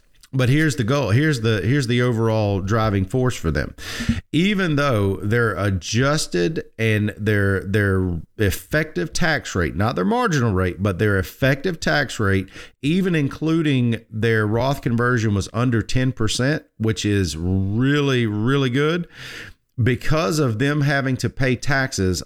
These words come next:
on the Roth and not having a purpose to do the Roth conversion, they didn't see the, the opportunity, and they chose to not do the Roth conversion because of paying taxes.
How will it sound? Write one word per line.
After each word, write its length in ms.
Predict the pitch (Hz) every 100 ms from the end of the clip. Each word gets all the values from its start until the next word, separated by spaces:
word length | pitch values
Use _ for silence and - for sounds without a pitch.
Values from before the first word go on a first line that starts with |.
| -
on 320 | 117 139 170
the 80 | 156
Roth 480 | 117 127 101 90 -
and 300 | 104 101 104
not 340 | 113 135 160 127
having 540 | 143 135 120 117 110 - -
a 80 | -
purpose 760 | - - - 175 - 87 - - - -
to 240 | - 113
do 340 | 98 110 185 226
the 120 | 127
Roth 320 | 110 107 104
conversion, 560 | 98 92 98 98 101 92
they 180 | 123 160
didn't 220 | 143 117
see 520 | - 135 131 117 107 - - -
the, 720 | 95 110 107 101 98 95 73
the 640 | 107 104 101 98 95 92 - _ _
opportunity, 1000 | 123 131 - 95 - 190 185 110 101 101 - -
and 180 | 101 113
they 120 | 127
chose 520 | 143 143 127 123 117 - 78
to 100 | 113
not 560 | 101 107 110 113 90 98
do 240 | 120 120
the 80 | 101
Roth 340 | 101 101 98
conversion 520 | 101 98 131 113 98
because 280 | 90 - 101
of 80 | 90
paying 260 | 104 92 90
taxes. 520 | 127 127 - -